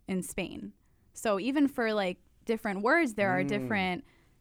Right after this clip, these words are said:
Speaker 1: you know, depending on the country you're going to. So there are differences.
Speaker 2: It was, it was a, it was a fascinating thing for me to learn and watch that. And now,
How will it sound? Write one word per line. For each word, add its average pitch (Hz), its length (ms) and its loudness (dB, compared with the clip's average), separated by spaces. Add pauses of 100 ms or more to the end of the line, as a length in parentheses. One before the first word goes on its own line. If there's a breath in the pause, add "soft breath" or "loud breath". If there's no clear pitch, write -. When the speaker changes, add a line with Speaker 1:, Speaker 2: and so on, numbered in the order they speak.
(140 soft breath)
Speaker 1:
you 254 120 2
know, 226 100 4
depending 233 480 0
on 196 100 2
the 196 80 -2
country 214 360 -2
you're 180 100 0
going 208 320 0
to. 185 140 -6
So 208 180 -4
there 247 200 0
are 311 180 4
differences. 202 1040 -4 (580)
Speaker 2:
It 160 100 4
was, 185 180 4
it 165 100 -4
was 165 180 2
a, 139 220 2
it 127 160 -2
was 117 100 -2
a 110 100 -4
fascinating 143 580 -2
thing 123 180 -4
for 110 100 -6
me 117 160 -2
to 107 80 -4
learn 107 400 -4
and 101 140 -6
watch 104 260 -4
that. 139 240 0
And 107 120 -8
now, 151 460 -2